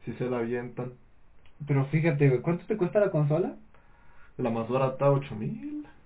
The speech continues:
Speaker 2: ¿La mitad de precio?
Speaker 1: ¿La mitad del precio?
Speaker 2: Por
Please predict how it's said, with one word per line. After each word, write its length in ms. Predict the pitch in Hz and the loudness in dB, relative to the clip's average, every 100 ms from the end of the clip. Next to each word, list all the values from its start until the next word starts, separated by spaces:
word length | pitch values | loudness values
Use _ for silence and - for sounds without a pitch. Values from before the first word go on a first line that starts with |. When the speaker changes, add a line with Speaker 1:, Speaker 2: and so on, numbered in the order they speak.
| - - - - - - - - - _ - - - - - - | -20 -20 -20 -20 -20 -20 -20 -20 -20 _ -20 -20 -20 -20 -20 -16
Speaker 2:
¿La 100 | 110 | -14
mitad 240 | 113 117 113 | -12 -12 -4
de 100 | 143 | 0
precio? 420 | 147 147 - - | 2 2 2 -6
Speaker 1:
¿La 140 | - 117 | -4 -2
mitad 300 | 113 110 110 | -2 -2 0
del 120 | 139 | 0
precio? 360 | 143 190 180 247 - - - - | -2 -2 -2 -8 -10 -20 -16 -4
Speaker 2:
Por 320 | 131 123 | 0 2